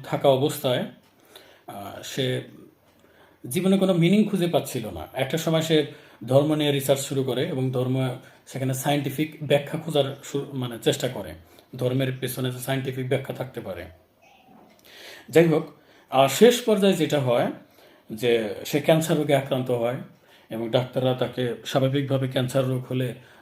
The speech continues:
ডাক্তাররা যেভাবে ট্রিট করার কথা সেভাবে ট্রিট শুরু করে এবং, আহ, সে যে দীর্ঘদিন বাঁচবে না এরকম কিন্তু, আহ, তাকে বলে দেওয়া হয়। এরপর দেখা যায় যে সে as usual পথে না গিয়ে, ওই যে আমি বলেছিলাম যে সে,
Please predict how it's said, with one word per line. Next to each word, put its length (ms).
ডাক্তাররা 320
যেভাবে 340
ট্রিট 260
করার 260
কথা 140
সেভাবে 320
ট্রিট 260
শুরু 180
করে 200
এবং, 300
আহ, 140
সে 140
যে 120
দীর্ঘদিন 460
বাঁচবে 320
না 100
এরকম 320
কিন্তু, 480
আহ, 240
তাকে 220
বলে 240
দেওয়া 280
হয়। 160
এরপর 240
দেখা 240
যায় 120
যে 120
সে 440
as 280
usual 280
পথে 260
না 280
গিয়ে, 400
ওই 80
যে 100
আমি 160
বলেছিলাম 540
যে 100
সে, 360